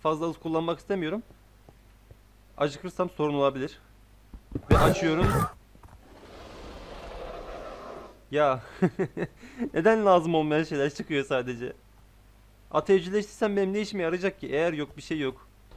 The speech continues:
Eğerim olsa bunları sürebilirdim şu an. Ve derken şurada bir adet daha Lucky Block var. Hemen oraya doğru gideceğim.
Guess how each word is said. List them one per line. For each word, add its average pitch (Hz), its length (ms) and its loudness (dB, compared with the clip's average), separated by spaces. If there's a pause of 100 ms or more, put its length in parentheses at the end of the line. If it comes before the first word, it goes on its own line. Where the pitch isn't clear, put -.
Eğerim 180 320 4
olsa 185 240 2
bunları 165 240 0
sürebilirdim 151 520 0
şu 120 140 -2
an. 113 80 -4 (720)
Ve 156 80 -2
derken 208 400 2 (540)
şurada 170 420 2
bir 160 60 0
adet 165 240 0
daha 160 160 2
Lucky 135 240 -2
Block 113 180 -4
var. 151 180 0 (1400)
Hemen 175 240 2
oraya 170 260 -2
doğru 151 140 -2
gideceğim. 143 380 -4